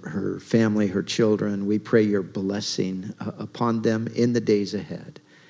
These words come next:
And Lord, as you've, um, comforted them and strengthened and encouraged them thus far, we have total confidence that you will continue to do that. So thank you that she was able and willing to come and share this morning,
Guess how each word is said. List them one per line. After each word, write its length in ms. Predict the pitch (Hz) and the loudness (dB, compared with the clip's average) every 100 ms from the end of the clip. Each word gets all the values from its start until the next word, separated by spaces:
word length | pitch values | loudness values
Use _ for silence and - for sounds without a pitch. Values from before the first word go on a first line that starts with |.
| - _ - | -20 _ -4
And 180 | 107 104 | 0 4
Lord, 220 | 107 101 | 4 4
as 180 | 95 104 | 0 0
you've, 440 | 104 101 - - - | 0 0 -4 -16 -12
um, 320 | - - 202 - | -10 -8 -10 -8
comforted 680 | - 117 113 117 117 107 | -2 -2 2 2 2 0
them 420 | 113 110 107 107 98 | 0 0 0 -2 -4
and 380 | 87 87 92 - | -6 -8 -10 -10
strengthened 540 | - 110 107 110 104 | -6 -2 -2 -2 -4
and 120 | 98 | -4
encouraged 560 | 101 98 - 104 95 - | -6 -8 -2 -2 -2 -4
them 180 | 95 95 | -4 -4
thus 280 | 90 - | -6 -6
far, 540 | - 113 107 101 101 - - - - _ _ - | -8 -6 -4 -4 -8 -12 -20 -20 -20 _ _ -8
we 460 | 95 95 90 95 - | -4 -2 -2 -4 -8
have 460 | - 95 92 - - | -10 -8 -8 -10 -14
total 460 | - 117 120 113 | -4 2 2 2
confidence 640 | 110 90 85 90 87 82 - | -2 -8 -8 -8 -10 -8 -8
that 100 | - | -6
you 160 | 92 | -6
will 140 | 87 85 | -6 -8
continue 500 | - - - 82 82 | -8 -10 -8 -10 -8
to 100 | 82 | -10
do 160 | - - | -10 -12
that. 300 | 85 87 - | -14 -14 -12
So 380 | - 87 90 - - - - _ _ | -10 -10 -12 -16 -20 -20 -20 _ _
thank 300 | - 104 107 | 2 2 2
you 60 | 101 | 0
that 180 | 101 | 0
she 180 | - 107 | -2 -2
was 560 | 98 98 95 - - - - | -2 -2 -2 -4 -6 -8 -8
able 400 | 104 107 104 101 127 - | -2 0 2 0 -2 -10
and 240 | 98 98 101 | -8 -4 -2
willing 300 | 104 101 95 | 0 0 -4
to 140 | 104 | -6
come 240 | - 104 | -4 -4
and 100 | 104 | -4
share 320 | - - 104 101 | -2 0 0 0
this 260 | 104 - | -2 -4
morning, 440 | 98 98 95 92 | -6 -4 -4 -6